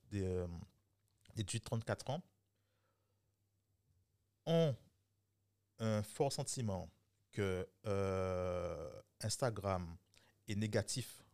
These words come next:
euh, pour leur santé, pour eux, mais, euh, ils sentent qu'ils sont incapables de... Ils en ont besoin, quoi.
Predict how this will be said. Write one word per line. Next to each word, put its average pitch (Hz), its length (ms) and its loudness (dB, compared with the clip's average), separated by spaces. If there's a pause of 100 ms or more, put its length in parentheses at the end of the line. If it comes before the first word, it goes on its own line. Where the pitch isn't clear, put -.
(400)
euh, 98 100 0 (120)
pour 98 180 -2
leur 98 160 -2
santé, - 320 -6 (260)
pour 104 200 2
eux, 208 80 -2 (760)
mais, 131 380 0 (520)
euh, 98 520 4 (100)
ils 113 60 -2
sentent 131 180 -2
qu'ils 117 100 -6
sont 120 120 0
incapables 117 440 -2
de... 92 460 0
Ils 101 120 -2
en 107 80 2
ont 107 60 0
besoin, 101 360 -2
quoi. - 200 -12